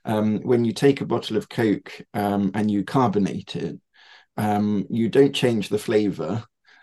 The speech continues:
Uh, you don't make it easier to digest, and you certainly don't make it more nutritious. But what you do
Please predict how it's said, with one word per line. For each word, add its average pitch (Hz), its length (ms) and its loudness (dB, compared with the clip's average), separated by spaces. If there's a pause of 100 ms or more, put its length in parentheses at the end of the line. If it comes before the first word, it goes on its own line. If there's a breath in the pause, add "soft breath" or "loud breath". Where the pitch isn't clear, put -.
(120 soft breath)
Uh, 104 240 0
you 107 160 0
don't 123 180 6
make 117 240 0
it 113 80 2
easier 110 320 2
to - 160 -8
digest, 98 720 0
and 107 100 -2
you 107 60 -2
certainly 117 360 -2
don't 98 200 0
make 101 240 -4
it - 80 -4
more 104 160 0
nutritious. - 840 -2 (340 loud breath)
But - 140 4
what 123 200 4
you 110 160 -2
do 143 540 4